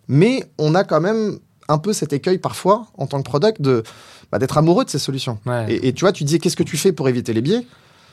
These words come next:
Speaker 1: Bah, moi, j'aime bien dire que je, je, j'ai des convictions qui sont très fortes, mais je suis capable de changer d'avis très rapidement.
Speaker 2: Hmm.
Speaker 1: Bon, c'est, c'est, c'est, ça peut être un peu contradictoire, hein, ou, ou antinomique selon, selon comment tu le, tu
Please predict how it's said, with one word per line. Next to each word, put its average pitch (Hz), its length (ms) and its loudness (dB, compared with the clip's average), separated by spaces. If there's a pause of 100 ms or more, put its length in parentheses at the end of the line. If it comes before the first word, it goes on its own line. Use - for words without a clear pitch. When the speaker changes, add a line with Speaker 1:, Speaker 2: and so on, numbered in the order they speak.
(200)
Speaker 1:
Bah, 95 60 0
moi, 147 100 2
j'aime 160 220 2
bien 147 180 4
dire 208 240 0
que 127 160 2
je, 117 240 -4
je, 110 220 -4
j'ai 101 180 -6
des 127 100 2
convictions 151 380 -2
qui 160 100 -4
sont - 120 -4
très - 160 0
fortes, - 440 -4 (340)
mais 127 80 -4
je 120 60 -6
suis 143 100 -8
capable 156 240 0
de 143 40 2
changer 139 220 0
d'avis 139 160 2
très 160 140 2
rapidement. 131 340 -2 (240)
Speaker 2:
Hmm. 135 60 -6 (260)
Speaker 1:
Bon, - 160 -8
c'est, - 220 -14
c'est, - 160 -12
c'est, - 180 -14
ça - 140 -12
peut - 160 -2
être 156 160 0
un 147 60 2
peu 147 100 -2
contradictoire, 135 640 0
hein, 110 200 -2
ou, 131 280 -2
ou 135 60 2
antinomique 147 440 2
selon, 131 320 -2
selon 139 280 -2
comment 135 200 0
tu 131 160 -6
le, 110 260 0
tu - 180 -20